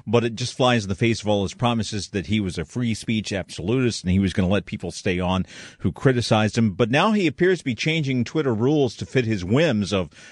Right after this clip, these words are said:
"Well, this offends me, so I'll change the Twitter rules." You violated Twitter rules now. So you're out. Let me get to the issue of, of what he claims was a, an attempt to ta-, target him for assassinations. Uh,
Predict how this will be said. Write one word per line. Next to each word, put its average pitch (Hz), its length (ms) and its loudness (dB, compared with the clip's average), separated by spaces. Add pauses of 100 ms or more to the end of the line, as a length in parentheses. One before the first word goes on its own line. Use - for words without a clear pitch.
(100)
"Well, 110 160 4
this 107 400 2
offends 151 360 0
me, 101 120 0
so 117 180 2
I'll 113 120 4
change 143 320 -2
the 92 80 -10
Twitter 120 300 0
rules." 107 360 2
You 143 200 -2
violated 131 560 2
Twitter 113 260 -2
rules 123 340 2
now. 82 240 -2 (380)
So - 220 2
you're 104 260 2
out. 110 220 4 (320)
Let 151 300 4
me 262 120 -2
get 226 220 0
to 214 100 -4
the 170 200 2
issue 170 400 0
of, 127 460 2 (120)
of 113 420 -2
what 117 160 2
he 143 140 2
claims 135 460 0
was 113 460 0
a, 113 340 2
an 110 100 2
attempt 123 380 2
to 107 160 -2
ta-, - 240 -2 (180)
target 147 420 4
him 107 220 2
for 107 160 -4
assassinations. 101 760 0 (360)
Uh, 131 220 4